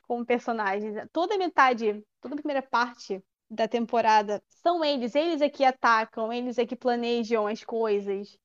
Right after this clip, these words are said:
né? E é muito legal porque, assim, eles vão enfrentando cada Sailor, então, assim como você tem cada um enfrentando um, mas, tipo,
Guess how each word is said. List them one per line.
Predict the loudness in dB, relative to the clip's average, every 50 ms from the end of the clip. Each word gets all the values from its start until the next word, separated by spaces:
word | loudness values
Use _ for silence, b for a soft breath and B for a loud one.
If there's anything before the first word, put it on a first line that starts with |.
| _ -6
né? | -2 0 2 2 0 -2 -4 0
E | 4 4
é | 6 6
muito | 4 4 2 4 4
legal | 4 6 8 8 8 8 8
porque, | 4 -2 -2 2 2
assim, | 2 2 2 0 -2 -2 -4 -10 _ _
eles | 2 4 4 4 4
vão | 4 6 6 6
enfrentando | 6 4 4 4 4 4 4 4 2 2 2 0 -2
cada | 0 0 0 0 0 -2
Sailor, | -4 -2 0 2 2 4 4 2 2 0 0 -4 _ _ _
então, | -10 -8 -6 0 2 4 6 6 6 4 2 0 0 0 -2 -2 -4 -6 -8 -4
assim | -2 -2 0 2 2 2
como | 4 4 2 4 2
você | 2 2 2 0 0
tem | 0 0 0 0 -2 -4 -8 -10 _ _ 2
cada | 4 4 4 4 2
um | 0 0 -2
enfrentando | -4 -6 -6 -6 -6 -6 -2 -2 -2 -2 -2 -4 -2
um, | 0 0 0 0 -2
mas, | -4 -6 -6 -6 -6
tipo, | -6 -8 -8 -8 -10 -10 -12